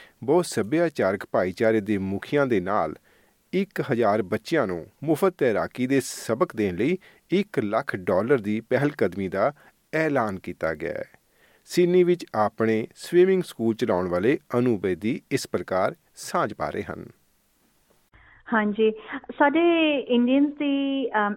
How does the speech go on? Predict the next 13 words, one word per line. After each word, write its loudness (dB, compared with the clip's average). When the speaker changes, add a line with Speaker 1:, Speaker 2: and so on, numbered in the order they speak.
Speaker 2:
ਅਵੇਅਰਨੈਸ 0
ਤੇ -4
ਕਾਫੀ -2
ਹੈਗੀ -2
and, -6
ਅ, 0
ਇਹ 4
ਹੁੰਦਾ 2
ਹੈ 4
ਕਿ -2
ਜ-, 0
ਤੁਸੀਂ, -4
ਅ, 0